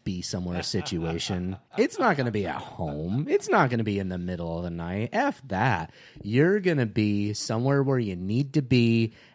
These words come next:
Speaker 1: and all of a sudden, it's gonna happen. 'Cause that's what happened to me
Speaker 2: <laughs>
Speaker 1: and my wife.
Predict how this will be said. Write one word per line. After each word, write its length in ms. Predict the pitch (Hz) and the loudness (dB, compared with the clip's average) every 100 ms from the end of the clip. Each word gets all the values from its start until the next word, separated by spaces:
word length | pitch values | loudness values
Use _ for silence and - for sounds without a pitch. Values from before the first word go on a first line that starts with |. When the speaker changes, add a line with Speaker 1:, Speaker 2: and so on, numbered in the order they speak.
| - | -10
Speaker 1:
and 180 | 92 - | -8 -4
all 240 | 101 104 | 0 0
of 100 | 117 | 0
a 60 | 117 | -4
sudden, 600 | - - 120 98 95 90 - | -6 0 2 2 -2 -8 -10
it's 200 | - - | -16 -16
gonna 320 | - 76 80 | -14 -10 -10
happen. 520 | 78 78 - - - - _ _ _ _ _ _ _ _ _ | -10 -12 -14 -16 -16 -20 _ _ _ _ _ _ _ _ _
'Cause 240 | 110 80 | -10 -10
that's 280 | 73 80 78 | -6 -6 -6
what 120 | 82 | -6
happened 320 | 78 73 - 80 | -8 -10 -8 -6
to 40 | |
me 360 | 85 78 - - _ _ _ - | -4 -6 -10 -18 _ _ _ -18
Speaker 2:
<laughs> 80 | 117 - 135 - 302 - _ | -16 -8 -8 -8 -16 -18 _
Speaker 1:
and 200 | - 85 | -8 -6
my 160 | 80 73 | -4 -6
wife. 440 | - - - - | -10 -18 -14 -14